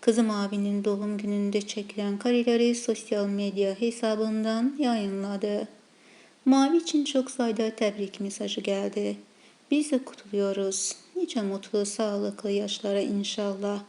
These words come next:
Allah bütün çocuklarımıza sağlıklı, sıhhatli ömürler nasip etsin.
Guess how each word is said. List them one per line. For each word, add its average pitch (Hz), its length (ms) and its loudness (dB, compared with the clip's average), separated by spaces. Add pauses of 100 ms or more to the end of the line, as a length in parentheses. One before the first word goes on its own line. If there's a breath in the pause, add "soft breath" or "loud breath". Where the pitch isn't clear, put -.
(380 loud breath)
Allah 208 300 2
bütün 233 200 0
çocuklarımıza 220 920 0
sağlıklı, 240 600 2
sıhhatli 226 760 -2
ömürler 208 540 0
nasip 208 400 -4
etsin. 214 540 -4